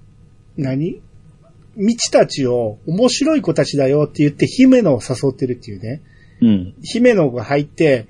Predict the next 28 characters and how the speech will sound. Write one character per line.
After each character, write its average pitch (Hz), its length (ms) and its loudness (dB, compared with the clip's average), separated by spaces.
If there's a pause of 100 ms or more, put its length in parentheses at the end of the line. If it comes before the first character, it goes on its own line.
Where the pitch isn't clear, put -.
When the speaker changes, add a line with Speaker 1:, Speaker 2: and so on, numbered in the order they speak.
(120)
Speaker 1:
仲 156 260 2
間 196 120 0
外 220 200 -4
れ 185 120 4
に 131 60 0
な 135 100 -2
る 143 80 0
な 156 160 0
ん 117 40 -10
て 135 100 -6
な 143 140 0
い 190 100 0
よ 208 140 4
っ 214 40 -2
て 170 140 -6
い 147 80 2
う 151 60 -2
こ 160 120 -2
と 135 120 -6
を - 20 -2
言 127 120 -6
っ - 20 -8
て 135 180 -4
る。 127 220 -4 (120)
そ - 160 -8
の、 135 240 -2
Speaker 2:
う 117 60 -6
ん。 101 120 -4